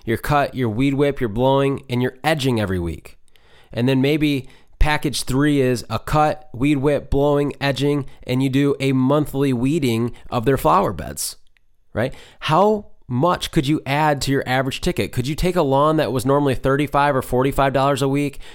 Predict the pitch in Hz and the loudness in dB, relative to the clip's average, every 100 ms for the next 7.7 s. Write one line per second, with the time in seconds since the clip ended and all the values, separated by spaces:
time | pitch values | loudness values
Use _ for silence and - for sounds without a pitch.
0 | - 123 123 135 135 135 131 113 - 123 | -8 -6 -2 2 2 2 2 0 0 -2
1 | 147 131 135 139 120 107 90 - 110 87 | -2 0 0 0 0 0 -2 -4 -4 -4
2 | 123 120 107 87 - - 101 - 147 147 | -4 -4 -4 -6 -8 -6 -4 -4 0 2
3 | 156 156 165 - 156 160 165 196 - - | 2 2 0 0 0 2 0 -2 -6 -18
4 | - _ _ - - 127 139 127 127 139 | -20 _ _ -20 -10 -4 0 2 2 0
5 | 135 143 139 139 127 135 131 123 101 123 | 0 -2 0 0 0 0 -2 -2 -2 -2
6 | 131 135 113 117 139 131 127 127 120 101 | 0 0 0 0 0 0 0 -2 -4 -2
7 | 120 117 113 110 139 127 | -2 -4 -4 -6 -4 -2